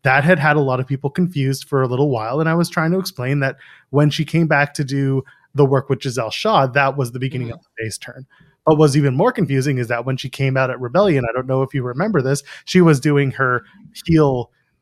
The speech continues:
Speaker 1: entrance where she was waving off the crowd like she was the queen. It was very confusing. But she
Speaker 2: Mm.
Speaker 1: told us in this interview that, uh, she is, in fact,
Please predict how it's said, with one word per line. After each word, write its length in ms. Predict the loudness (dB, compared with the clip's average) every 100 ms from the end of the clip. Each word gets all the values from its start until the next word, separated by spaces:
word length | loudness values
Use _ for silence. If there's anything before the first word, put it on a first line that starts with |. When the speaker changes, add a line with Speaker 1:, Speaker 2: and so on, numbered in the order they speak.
| -2
Speaker 1:
entrance 460 | 0 2 -2 -10 -10
where 80 | -6
she 160 | -2
was 180 | -2 -2
waving 520 | 0 2 2 2 0
off 180 | -2 -4
the 80 | -8
crowd 340 | -2 -2 -2
like 140 | -6 -6
she 180 | -4
was 220 | -2 -4 -4
the 100 | -6
queen. 440 | -2 0 0 -4
It 100 | -4
was 140 | -4
very 340 | 0 0 0 -2
confusing. 680 | -2 -2 0 0 -2 -10 -12
But 360 | -12 -10 -10 -10
she 80 | -12
Speaker 2:
Mm. 100 | -6
Speaker 1:
told 160 | -6
us 120 | -4 0
in 80 |
this 160 | 0 0
interview 480 | -2 -4 -6 -6 -8 -14 -20 -6
that, 360 | -2 -2 -2
uh, 240 | -6 -6 -4
she 180 | 0
is, 120 | 2 2
in 80 |
fact, 360 | 0 0 0